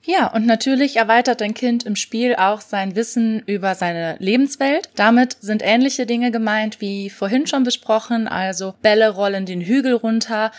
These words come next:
Dinge fallen runter, wenn ich sie fallen lasse, ein Luftballon zerplatzt, wenn ich mich drauflege oder draufsetze. All diese Dinge erfährt dein Kind im Spiel.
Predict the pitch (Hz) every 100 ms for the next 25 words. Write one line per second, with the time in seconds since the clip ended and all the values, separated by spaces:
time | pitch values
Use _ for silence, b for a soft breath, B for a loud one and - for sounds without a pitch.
0 | B B - 214 208 196 208 190 190 185
1 | 196 208 180 175 170 180 - 226 226 214
2 | 202 - 202 185 - 170 180 220 - 170
3 | 180 180 - 175 - 180 180 - 175 165
4 | 165 - - 196 196 175 170 147 - 147
5 | 156 247 277 214 214 - 208 - 226 247
6 | 233 196 202 208 202 170 175 208 208 208
7 | 190 180 190 175 - - - 180 151